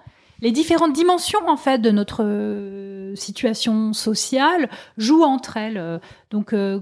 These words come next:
voilà, comment des fois, ben, en effet, la classe va permettre d'atténuer les effets, euh,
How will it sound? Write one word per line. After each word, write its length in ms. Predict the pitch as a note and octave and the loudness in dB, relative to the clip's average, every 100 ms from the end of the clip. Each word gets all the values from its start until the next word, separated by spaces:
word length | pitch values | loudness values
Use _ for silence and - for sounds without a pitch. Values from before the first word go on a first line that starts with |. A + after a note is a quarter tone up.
| F#3+ | -8
voilà, 320 | A3 A#3 A3 A3 | 0 2 2 0
comment 320 | C4+ C4+ C#4 | 2 4 4
des 120 | B3+ | 2
fois, 360 | - B3+ B3 B3+ | 0 0 2 2
ben, 320 | G3+ F3 E3+ | 0 -2 0
en 60 | G3+ | 0
effet, 240 | G3+ C#4 | 2 2
la 120 | C#4 | 2
classe 300 | A#3+ A3+ A#3+ | 2 2 2
va 100 | A3+ | 0
permettre 300 | G3 F#3+ G#3 | -2 0 2
d'atténuer 680 | G3+ G3+ A3 G#3+ A3 G#3 A3 | 2 2 4 6 6 4 2
les 180 | G#3+ F3+ | 0 0
effets, 420 | F#3 - G3 G3+ | -4 -4 -4 -2
euh, 200 | G3 F3 | -2 -4